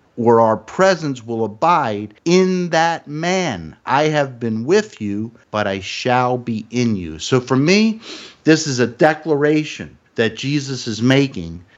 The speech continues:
putting a pin in their balloon of religiosity, of worship of things that represent the kingdom of God,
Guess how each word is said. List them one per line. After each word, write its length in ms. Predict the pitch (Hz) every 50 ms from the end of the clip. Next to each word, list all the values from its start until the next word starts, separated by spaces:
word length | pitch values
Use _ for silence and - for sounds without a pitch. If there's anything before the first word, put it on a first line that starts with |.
| - -
putting 300 | 165 165 175 170 151 123
a 40 |
pin 400 | 120 - - - 180 185 175 165
in 140 | 139 120 117
their 180 | 120 117 117 110
balloon 720 | 107 110 113 113 117 135 151 156 151 143 127 120 113 113
of 560 | 90 82 98 104 104 101 92 87 - - - - -
religiosity, 1400 | 95 95 101 113 110 110 123 131 117 110 120 120 117 117 123 135 135 - - 120 113 87 80 78 78 78 -
of 340 | - 95 92 92 98 95 104
worship 540 | 135 139 139 131 - - 135 117 - - -
of 400 | 110 107 107 101 95 92 90 - - - - - - - -
things 800 | - - - - 170 160 156 156 147 147 135 127 123 104 -
that 220 | 120 113 101 - -
represent 840 | 101 107 123 123 120 123 - 110 101 90 107 131 139 151 143 - - _ _ _ _ _
the 140 | - 90 113
kingdom 420 | 107 - 113 101 95 92 92 85 82
of 160 | 82 80 -
God, 380 | 82 78 80 82 80 82 -